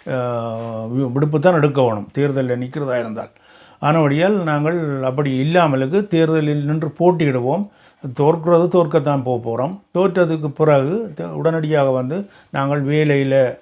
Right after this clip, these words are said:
இணைந்து கொள்ளலாம் என்று சொல்லியும் சில பேருக்கு எண்ணம் இருக்கிறது. ஆனா அர்ச்சுனா ராமநாதன் அப்படி நினைச்சிருக்கிறதுக்கு வாய்ப்பில்லை என்று தான் நான் நினைக்கிறேன். ஏனென்றால் அவருக்கு அதிகமான வெற்றி வாய்ப்பு இருக்கிறது, அவருக்கு தெரிஞ்சிருக்குது.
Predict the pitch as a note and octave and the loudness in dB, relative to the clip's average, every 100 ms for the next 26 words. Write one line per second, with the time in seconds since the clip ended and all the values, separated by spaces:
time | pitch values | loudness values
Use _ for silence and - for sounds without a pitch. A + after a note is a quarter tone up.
0 | _ - C3+ D3+ D3 C3+ B2+ A#2+ B2 A#2+ | _ -8 -2 0 2 0 0 0 0 -2
1 | - - _ D3 D#3+ C#3+ D3+ D3 D3 F#3+ | -6 -20 _ -6 -4 -2 0 0 0 -2
2 | F3 D#3+ D#3 C#3 C#3+ C#3 C#3 G3 F3 D3 | -2 0 2 2 2 0 -2 0 0 0
3 | D3 C#3+ C3+ C3 C3 E3+ A3 - - - | 0 0 -2 -2 -2 0 -4 -6 -10 -2
4 | D3 D#3 D3 F3 G#3 F3 D#3+ D#3 D#3 D3 | 0 2 0 0 2 2 2 0 0 2
5 | D#3+ E3+ D3 D#3 D3+ C#3 D#3+ D#3 E3+ E3 | 2 0 -2 -2 -2 -2 -4 -4 -6 -4
6 | D#3+ D#3 D3 C#3 C#3+ D3+ D3+ D3 D3 D3 | -2 -2 -2 2 2 0 -2 -2 -2 -6
7 | _ - C#3 D3 D#3 C#3+ C#3 C3+ C3 D3 | _ -8 -4 0 2 2 0 0 0 0
8 | C3 B2 C3+ C#3 D3+ F3+ - - - C3 | -2 -4 -4 0 0 0 -4 -14 -4 0
9 | D#3+ D#3+ E3 C3+ D#3+ F3 E3+ D#3 D#3 D#3 | 0 2 2 4 2 2 2 2 0 -2
10 | C#3 E3 E3+ F#3+ D#3+ D#3 D3+ D3 C#3+ D3 | -2 -2 -2 2 2 2 -2 -6 -2 -2
11 | E3 F#3 D#3 C#3 C3 D3 E3+ D3+ C3 D3 | 0 0 -2 -4 -4 -4 -2 -4 -4 -4